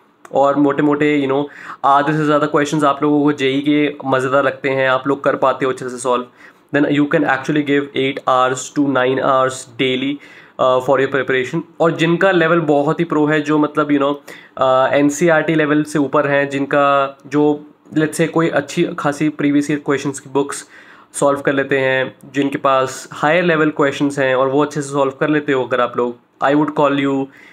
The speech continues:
in the pro category। और अगर आप प्रो हो अभी जेई की प्रिपरेशन में, then at least फिर भी अपने आप को ओवर कॉन्फिडेंस में, I do not want कि कोई स्टूडेंट बह जाए, इसीलिए अभी भी आप लोग six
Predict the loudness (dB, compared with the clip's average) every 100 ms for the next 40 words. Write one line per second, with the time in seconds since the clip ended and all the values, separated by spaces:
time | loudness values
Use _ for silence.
0 | -20 -8 -4 -4 0 2 4 4 2 -2
1 | -14 -6 -4 -2 -2 -2 0 0 0 0
2 | 0 0 2 2 0 -2 -10 -2 2 4
3 | 2 -2 -6 _ _ -10 -2 0 0 -2
4 | -4 -2 -2 -2 -2 -4 -8 -20 _ 0
5 | 0 0 0 0 0 0 -2 2 0 2
6 | 0 0 0 0 2 2 2 2 0 0
7 | -2 -2 0 2 2 2 2 0 0 -4
8 | -4 -4 -2 -2 -4 -6 -10 -4 -2 -2
9 | -4 -10 _ _ _ _ _ _ _ _
10 | -8 -4 0 0 2 2 2 0 2 2
11 | 2 2 0 0 -2 -4 -4